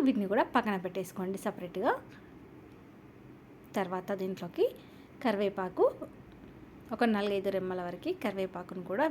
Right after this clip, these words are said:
వేయించుకోండి. ఈ ఆయిల్ని మనము కర్రీలో కూడా యూజ్ చేసుకోవచ్చండి. కొద్ది కొద్దిగా వేసుకుంటూ అలా యూజ్ చేసుకోవచ్చు. ఇప్పుడు ఒక మిక్సీ జార్ తీసుకొని కొద్దిగా చింతపండు, మనం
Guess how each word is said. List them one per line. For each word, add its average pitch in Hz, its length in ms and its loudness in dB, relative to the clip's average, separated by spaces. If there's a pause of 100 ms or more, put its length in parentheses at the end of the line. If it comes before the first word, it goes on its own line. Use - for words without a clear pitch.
వేయించుకోండి. 196 600 -2 (1800)
ఈ 285 40 8 (100)
ఆయిల్ని 269 320 8
మనము 262 220 8 (160)
కర్రీలో 220 300 4 (100)
కూడా 262 120 6 (120)
యూజ్ 208 240 -4
చేసుకోవచ్చండి. 202 720 -2 (160)
కొద్ది 226 240 4
కొద్దిగా 202 340 2
వేసుకుంటూ 190 480 0 (120)
అలా 196 120 -2 (120)
యూజ్ 190 160 0 (100)
చేసుకోవచ్చు. 190 520 -2 (1160)
ఇప్పుడు 233 200 0 (300)
ఒక 247 200 0
మిక్సీ 208 320 -2
జార్ 180 260 -4
తీసుకొని 190 440 -2 (1300)
కొద్దిగా 233 300 4 (140)
చింతపండు, 190 540 0 (2000)
మనం 247 160 6